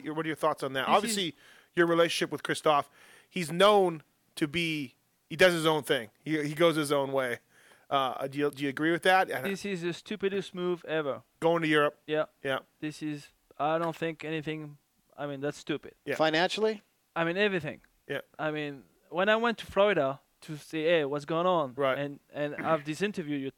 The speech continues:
Speaker 2: you talked about, I say, "Hey, I heard from Steve that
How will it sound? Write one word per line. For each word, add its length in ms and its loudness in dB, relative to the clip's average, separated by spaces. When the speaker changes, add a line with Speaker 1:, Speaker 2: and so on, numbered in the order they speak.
Speaker 2:
you 120 -10
talked 260 -8
about, 340 -4
I 80 -2
say, 280 0
"Hey, 240 2
I 140 4
heard 260 4
from 360 -2
Steve 440 2
that 180 -2